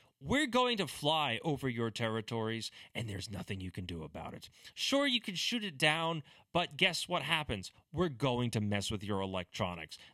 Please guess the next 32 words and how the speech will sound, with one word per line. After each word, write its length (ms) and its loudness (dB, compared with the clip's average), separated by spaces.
This 540 4
is 420 6
a 60 4
message, 560 0
because 400 0
we're 300 4
not 260 4
sending 420 4
any 300 6
real 400 4
materials 800 2
on 180 2
these 220 0
balloons, 560 0
but 160 2
we 240 6
want 320 2
you 140 4
to 120 0
know 540 2
that 220 2
your 640 2
sensor 720 4
suites 640 -2
do 180 2
not 320 0
work, 380 -4
or 460 2
they 220 2
will 180 0
be 300 0
extremely 840 -2